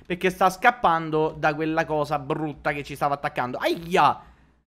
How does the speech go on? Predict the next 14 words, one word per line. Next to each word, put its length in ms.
Non 200
pensavo 400
facessi 340
tutti 220
questi 320
danni, 280
pensavo 380
ti 80
fossi 300
fatto 300
una 180
build 500
più 180
resistente, 800